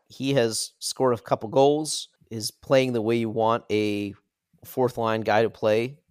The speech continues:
you know, doing his job defensively, but then also, you know, able to put some pucks on net.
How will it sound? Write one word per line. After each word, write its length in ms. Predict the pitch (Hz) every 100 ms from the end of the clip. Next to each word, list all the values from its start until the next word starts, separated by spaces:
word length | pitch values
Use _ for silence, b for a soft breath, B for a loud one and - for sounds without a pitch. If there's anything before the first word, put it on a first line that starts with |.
| _ -
you 100 | 120
know, 180 | 113 113
doing 220 | 117 120
his 100 | 113
job 280 | - 110 92
defensively, 600 | 104 117 - 113 117 117
but 200 | - 104
then 180 | 104 104
also, 420 | 101 - 113 110
you 80 | 110
know, 220 | 95 117 b b b b b b -
able 260 | 113 113
to 120 | -
put 200 | 107 120
some 160 | - 107
pucks 320 | - 110 -
on 220 | 107 98
net. 340 | 98 120 107